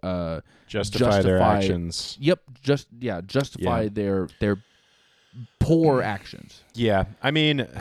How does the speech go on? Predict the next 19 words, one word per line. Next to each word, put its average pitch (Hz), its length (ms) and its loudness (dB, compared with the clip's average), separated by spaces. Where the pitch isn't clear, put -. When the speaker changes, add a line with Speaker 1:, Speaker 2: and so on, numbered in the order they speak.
Speaker 2:
<sighs> - 260 -20
obviously 95 340 -4
we're 90 120 -2
joking, 82 840 -6
and 85 280 -6
there's 82 140 -2
some 82 140 -8
truth 85 340 -2
in 80 140 -6
Speaker 1:
I'm, 98 100 0
Speaker 2:
that. 82 260 -4
Speaker 1:
I'm 117 160 -4
not 117 200 -2
joking 101 400 -6
one 104 260 -8
at 101 140 -10
Speaker 2:
Oh, 107 60 4
Speaker 1:
I'm 107 120 6
Speaker 2:
okay. 104 120 0